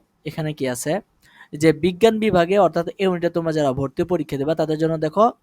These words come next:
বিশ ডিসেম্বর দু-, দুই হাজার পঁচিশ শনিবার এগারোটায়,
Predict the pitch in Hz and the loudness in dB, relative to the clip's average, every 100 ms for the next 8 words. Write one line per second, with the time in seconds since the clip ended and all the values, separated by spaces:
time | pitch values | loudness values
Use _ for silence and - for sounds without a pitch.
0 | _ 151 175 214 185 208 196 190 196 247 | _ -8 -4 -4 -4 -4 0 0 2 0
1 | - 170 170 160 170 165 160 160 190 190 | -2 -6 -6 -6 -2 -2 0 -2 -4 -4
2 | 254 - 190 190 254 - _ _ _ _ | -4 0 0 0 -2 -4 _ _ _ _
3 | - 180 190 202 196 208 | 0 2 4 2 2 0